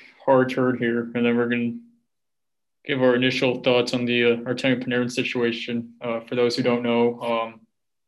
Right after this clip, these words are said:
there's a Russian news report that came out today that, uh, alleged that Artemi Panarin beat up an eighteen-year-old woman in a bar in Latvia. Uh, the person who came out and spoke about it was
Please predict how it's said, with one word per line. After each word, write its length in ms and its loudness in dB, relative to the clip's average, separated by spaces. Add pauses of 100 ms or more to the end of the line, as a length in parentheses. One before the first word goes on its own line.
(1400)
there's 180 0
a 200 6
Russian 340 4
news 220 2
report 280 -2
that 140 0
came 200 0
out 200 0
today 540 -4 (160)
that, 240 -2
uh, 300 -2 (840)
alleged 340 2
that 100 2
Artemi 440 -2
Panarin 480 -2 (320)
beat 160 2
up 260 -2
an 140 -4
eighteen-year-old 680 -2
woman 480 -4 (340)
in 120 -6
a 100 0
bar 520 0
in 600 -4
Latvia. 480 -6 (1400)
Uh, 540 -2
the 140 -8
person 320 -4
who 60 -2
came 200 -2
out 100 0
and 100 -8
spoke 260 0
about 320 4
it 240 0
was 800 -4